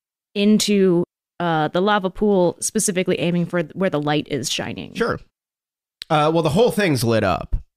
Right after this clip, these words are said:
Speaker 2: It's like one big bottom light.
Speaker 1: Okay.
Speaker 2: Yeah. But you're gonna throw something into the, into the lava pool.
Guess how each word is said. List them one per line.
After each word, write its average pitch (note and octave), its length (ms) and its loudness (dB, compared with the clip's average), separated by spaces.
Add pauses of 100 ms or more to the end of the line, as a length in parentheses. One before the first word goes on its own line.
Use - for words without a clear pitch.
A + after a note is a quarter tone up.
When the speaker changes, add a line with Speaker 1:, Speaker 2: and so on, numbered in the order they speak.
Speaker 2:
It's - 160 -8
like C#3 160 0
one B2+ 380 2
big A2+ 320 -2
bottom E2+ 340 -4
light. A#1+ 220 -18 (500)
Speaker 1:
Okay. E3 400 -14
Speaker 2:
Yeah. B2+ 140 -6 (640)
But B2+ 100 -6
you're C3 120 2
gonna C3 140 2
throw D3+ 240 0
something C3+ 320 0
into B2 180 2
the, A2 220 0
into A2+ 240 0
the A2 80 2
lava A2+ 340 0
pool. - 360 -14